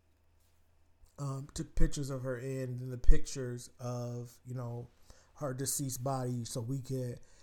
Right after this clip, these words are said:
so we could have something, you know. And then it just had her certificate in there.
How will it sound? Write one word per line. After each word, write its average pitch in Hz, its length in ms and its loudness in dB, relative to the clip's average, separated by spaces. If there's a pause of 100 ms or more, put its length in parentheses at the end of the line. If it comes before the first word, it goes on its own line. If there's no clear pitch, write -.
(260)
so - 180 -6
we 151 140 -2
could 151 100 -4
have 143 180 -4
something, - 600 -6 (360)
you 127 120 -6
know. 127 340 -8
And 120 140 -8
then 123 120 -6
it 120 140 -6
just 120 240 -8
had 127 160 -6
her 110 80 -10
certificate 147 680 -8
in 123 140 -4
there. 131 380 -6